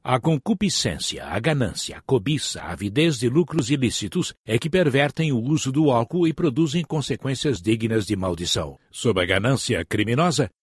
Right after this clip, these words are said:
a propaganda do alcoolismo se requinta, então, promovida por hábeis artistas que idealizam quadros atraentes e coloridos, com sugestivos conselhos para que esta ou aquela bebida alcoólica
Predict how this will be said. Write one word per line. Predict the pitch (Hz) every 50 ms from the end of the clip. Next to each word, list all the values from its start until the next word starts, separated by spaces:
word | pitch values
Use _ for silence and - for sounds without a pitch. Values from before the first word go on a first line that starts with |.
| _ _
a | - 110
propaganda | - 160 185 165 180 160 147 196 214 190 185 185
do | 139 135
alcoolismo | 131 123 120 - - 165 165 147 143 170 165 196 202
se | - - 202
requinta, | 175 143 180 151 - - 175 185 139 - 117
então, | 95 92 92 - - 143 180 190
promovida | 175 - - 110 110 113 104 92 127 151 143 98 95
por | 85 101 101 104
hábeis | 123 123 107 104 87
artistas | 98 90 - - - 151 131 - - 90 - -
que | - - 117
idealizam | 120 117 98 117 104 98 120 151 123 - 92 82
quadros | - - 113 107 98 95 92 90 98
atraentes | 95 - - 90 92 101 113 107 - 85 78 76
e | 87
coloridos, | - - 120 123 135 147 196 175 190 - - - - _ _
com | - 170 175 160
sugestivos | - - 220 208 190 190 - - - 214 220 175 202 -
conselhos | - 208 190 139 - - 160 175 170 180 156
para | - - 170 165 156 143
que | - - 151 127
esta | 95 113 143 147 120 - - - - 82 82
ou | 90 107
aquela | 104 90 - - 156 151 139 110
bebida | 87 - 95 98 123 131 110 -
alcoólica | 80 80 82 - - 135 156 165 160 135 156 123